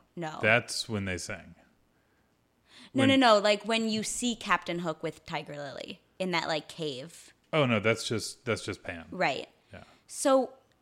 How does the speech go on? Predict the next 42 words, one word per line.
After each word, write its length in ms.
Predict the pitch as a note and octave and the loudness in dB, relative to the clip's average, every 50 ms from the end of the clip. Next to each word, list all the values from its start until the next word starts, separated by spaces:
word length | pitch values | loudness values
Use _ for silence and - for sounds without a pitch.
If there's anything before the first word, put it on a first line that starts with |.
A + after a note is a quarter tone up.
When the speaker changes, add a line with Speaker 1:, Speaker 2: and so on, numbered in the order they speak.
| _ _ _ _ _ _ _ - | _ _ _ _ _ _ _ 0
Speaker 1:
I 140 | C#4+ C#4+ | 0 0
think 640 | C4+ - - - E4+ E4+ E4+ E4+ E4 - - - - _ _ _ _ _ _ _ _ | 0 -2 -6 0 4 4 4 4 2 0 -10 -14 -14 _ _ _ _ _ _ _ _
it 220 | A#3+ B3 B3 - - | 0 0 0 0 -2
might 440 | B3 B3 B3 B3 B3 A#3+ B3 - G#3+ | 0 0 2 0 -2 -4 -6 -8 -4
be 120 | B3 A#3 | -2 0
a 100 | A#3 A3+ | 0 0
little 220 | A3 A3+ A3 A3+ G#3+ | 0 0 -2 -2 -2
bit 260 | G3+ G#3+ G#3+ - - | 0 -2 -2 0 0
like, 400 | G#3 G3+ G3 G3 F#3+ - - _ _ _ _ _ _ _ | 0 2 2 2 0 -2 -10 _ _ _ _ _ _ _
"Wait, 240 | E3 F3 G3+ - - | -6 -4 -4 -2 0
where 100 | F#3+ F#3 | 2 2
is 120 | G3+ G3+ | 2 2
this 160 | A3 C4 D#4 - | 0 -4 -4 -4
plot 280 | - - G#3 F#3 - | 0 2 2 2 2
line 240 | - F3+ F3 F3 - - | 0 -4 -4 -6 -8 -10
coming 300 | - F#3 E3+ E3 E3 E3 | -8 -6 -6 -6 -6 -8
from?" 420 | - - E3+ D#3 D3 D3 E3 D#3+ _ _ _ _ _ _ _ _ _ _ _ _ - _ - - | -6 -4 -4 -4 -4 -4 -10 -14 _ _ _ _ _ _ _ _ _ _ _ _ -20 _ -16 -10
But 80 | - A#3 | -8 -6
I 120 | C4+ C#4 C#4 | -6 -6 -8
think 400 | - _ - C#4+ D4 D4 - - | -8 _ -4 -2 -2 -2 -2 0
there's 240 | E4 D#4+ D#4 D4 | 0 0 0 0
a 80 | D#4 D4+ | 0 -2
way 680 | C4 A#3 B3+ B3 B3 B3 B3+ C4 C4 C4 C4 C4 C4 C4 _ _ _ | 0 0 0 2 2 2 2 0 0 0 0 -2 -4 -6 _ _ _
to 800 | - - - - B3+ B3 A#3 A#3 A#3 A#3 A#3 A#3 A3+ A3+ A3+ A3+ A3+ | -2 -2 -2 -2 -2 -4 -4 -4 -4 -4 -4 -4 -4 -4 -2 -2 0
Speaker 2:
I 20 | |
think 220 | A3 D#3 D#3+ - - | 0 0 -2 -2 -4
you 60 | E3+ | -6
can 120 | F3+ D3+ | -4 -2
make 80 | G3 F#3 | 0 2
Speaker 1:
cut 160 | G3 G3 F#3+ | 4 4 4
Speaker 2:
it 60 | F#3+ | 4
Speaker 1:
it 60 | F#3 F3 | 4 4
Speaker 2:
work. 80 | E3 D#3+ | 4 4
Speaker 1:
out. 560 | D3+ D3 D3+ E3+ - - - - - - D#3+ C#3+ | 2 2 -2 -6 -10 -16 -10 -10 -8 -8 -8 -8
Speaker 2:
Yeah. 240 | A#2 G#2+ G2 F#2 F2 F2 _ _ _ _ _ _ _ _ _ | -6 -4 -4 -4 -6 -10 _ _ _ _ _ _ _ _ _
Speaker 1:
I 100 | A#3 A#3 | -2 -2
think 200 | A3+ - B3+ A3+ | 0 -2 0 0
it 120 | A#3+ A#3+ A#3 | 0 0 2
makes 280 | A#3 A3+ G#3+ - - | 0 0 -2 -2 -4
it 60 | A3+ | -2
a 80 | G#3 G3+ | -2 -2
weaker, 840 | G3+ F#3+ G3+ A3 G3+ - - G#3+ G#3 G3+ G3 G3 F#3+ F#3+ F#3+ F#3+ - | -2 -2 -6 -6 -8 -4 0 2 4 4 4 4 4 2 2 0 -2